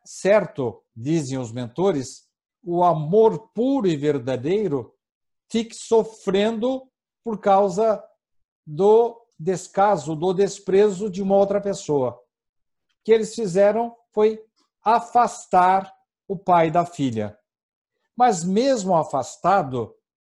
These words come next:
ele continuou sofrendo, porque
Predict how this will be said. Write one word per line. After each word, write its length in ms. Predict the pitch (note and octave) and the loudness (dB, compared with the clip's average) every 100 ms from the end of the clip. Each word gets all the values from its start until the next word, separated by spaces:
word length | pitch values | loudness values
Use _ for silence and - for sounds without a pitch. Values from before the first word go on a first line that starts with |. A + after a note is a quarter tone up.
| _ _ _ _ _ - | _ _ _ _ _ -6
ele 300 | D3+ D#3+ D#3+ | -2 -2 -2
continuou 920 | E3 E3 - E3+ E3 E3+ F#3+ G#3 _ _ _ _ _ _ | -4 -6 -6 -4 0 0 0 -4 _ _ _ _ _ _
sofrendo, 920 | - - A3+ A3+ G#3 A#3 F#3 C#3+ A2 _ _ _ _ _ | -10 0 0 2 0 0 0 -4 -6 _ _ _ _ _
porque 760 | F#3 E3+ G3 F#3+ F#3 F#3 F3+ | -6 -2 2 4 4 2 -2